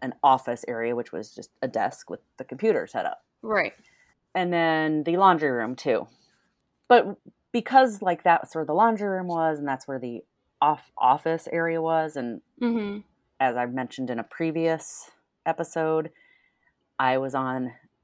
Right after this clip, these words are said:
Speaker 1: B B Ss, which is, um, <laughs> like, chat rooms, essentially, on the
Speaker 2: Yeah.
Speaker 1: computer, uh, back in the good old <laughs> days of
Speaker 2: Back in the
Speaker 1: green,
Speaker 2: good old days.
Speaker 1: black and green computer screens.
Speaker 2: Yep.
Speaker 1: Anyway, so I would,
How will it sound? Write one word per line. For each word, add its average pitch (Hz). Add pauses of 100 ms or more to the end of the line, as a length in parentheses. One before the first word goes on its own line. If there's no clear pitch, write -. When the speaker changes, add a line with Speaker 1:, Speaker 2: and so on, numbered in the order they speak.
(140)
Speaker 1:
B 170
B 160
Ss, 180
which 160
is, 147
um, 135 (640)
<laughs> - (600)
like, 170 (240)
chat 143
rooms, 185
essentially, 190
on 202
the 233
Speaker 2:
Yeah. 185
Speaker 1:
computer, 190 (480)
uh, 147
back 151
in 156
the 147
good 160
old 160
<laughs> 180
days -
of 175 (200)
Speaker 2:
Back 196
in 196
the 185
Speaker 1:
green, 170
Speaker 2:
good -
old 220
days. 175
Speaker 1:
black 180
and 185
green 175
computer 175
screens. 190 (200)
Speaker 2:
Yep. 202 (500)
Speaker 1:
Anyway, 285
so 240
I 277
would, 330